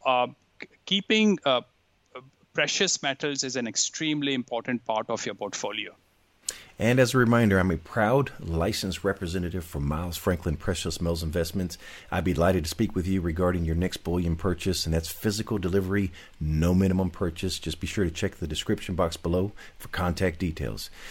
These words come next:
Speaker 2: Switching on to resource stocks, is this the time to own them?
Speaker 1: Um, well, there is always a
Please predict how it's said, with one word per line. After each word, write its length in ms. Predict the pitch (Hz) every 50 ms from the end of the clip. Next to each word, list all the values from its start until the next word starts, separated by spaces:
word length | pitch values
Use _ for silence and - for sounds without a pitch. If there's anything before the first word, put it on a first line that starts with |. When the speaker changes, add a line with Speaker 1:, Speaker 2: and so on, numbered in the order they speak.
| - - -
Speaker 2:
Switching 340 | - - - 156 - - 151
on 140 | 139 127 120
to 160 | - - 117
resource 540 | 98 90 113 143 143 131 - 139 117 - -
stocks, 500 | - - 87 67 - - - - - - - - -
is 260 | - 156 165 160 - -
this 300 | 123 104 127 135 135 -
the 120 | - 85
time 280 | - - 104 104 107 98
to 100 | 113 80
own 180 | 92 92 80
them? 180 | 64 50 50 - - - - - - - - - - - - _ _ - - _ _ - - - - - _ - -
Speaker 1:
Um, 160 | 160 170 156 -
well, 220 | 190 196 233 220 202
there 180 | 180 208 214 -
is 200 | - 214 220 208 -
always 840 | - 165 175 190 208 208 262 254 254 247 240 - - - - - -
a 80 | 151